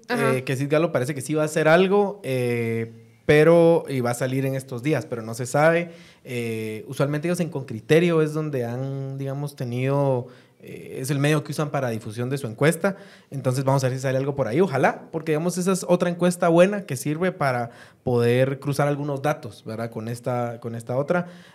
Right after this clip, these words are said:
Speaker 2: Usualmente no hay, si están bien hechas, que, que usualmente lo están, no hay mucha diferencia entre una y otra, ¿verdad? Más o menos reflejan los mismos datos y eso sirve para darle confi-, confiabilidad a ambas.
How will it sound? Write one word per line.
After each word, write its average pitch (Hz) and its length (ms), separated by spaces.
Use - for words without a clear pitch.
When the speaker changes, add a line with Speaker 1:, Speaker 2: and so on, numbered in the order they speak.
Speaker 2:
Usualmente 175 440
no 165 60
hay, 143 140
si - 280
están 151 300
bien 175 200
hechas, 190 360
que, - 200
que 98 260
usualmente 127 480
lo 170 80
están, 175 400
no 131 140
hay 123 80
mucha 127 240
diferencia 120 420
entre 123 240
una 113 240
y 127 60
otra, 123 300
¿verdad? 90 200
Más 117 220
o 127 80
menos 143 480
reflejan 127 580
los 120 120
mismos 120 240
datos 135 200
y 156 40
eso 120 140
sirve 120 260
para 113 220
darle 107 180
confi-, 104 420
confiabilidad 98 600
a 123 40
ambas. - 320